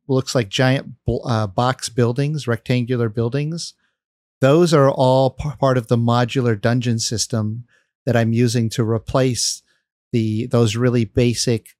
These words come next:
uh, burial chambers and sunken crypts in the game. I actually go in, I delete the standard dungeon, and I replace them with this modular dungeon system, the inside of which is really amazing. So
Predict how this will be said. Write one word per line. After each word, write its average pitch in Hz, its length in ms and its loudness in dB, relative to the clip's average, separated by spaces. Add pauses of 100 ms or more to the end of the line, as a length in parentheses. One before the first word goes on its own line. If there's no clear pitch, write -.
(100)
uh, 117 420 -4
burial 135 420 2
chambers 110 500 0
and 117 120 -2
sunken 120 360 -2
crypts - 320 -2
in 120 80 0
the 110 100 -2
game. 104 360 -4 (340)
I 127 40 2
actually 127 260 0
go 123 240 2
in, 123 200 2
I 131 120 -2
delete 120 480 -2
the 113 220 -2
standard 120 480 0
dungeon, 117 480 0 (100)
and 123 140 2
I 110 60 2
replace 113 500 -2
them 117 120 -2
with 110 180 -4
this 123 160 -2
modular 110 460 0
dungeon 110 360 0
system, 107 520 -6 (380)
the 143 160 0
inside 135 400 4
of 110 160 2
which 117 240 0
is 117 220 -2
really 117 420 0
amazing. 107 640 -2
So 120 380 -10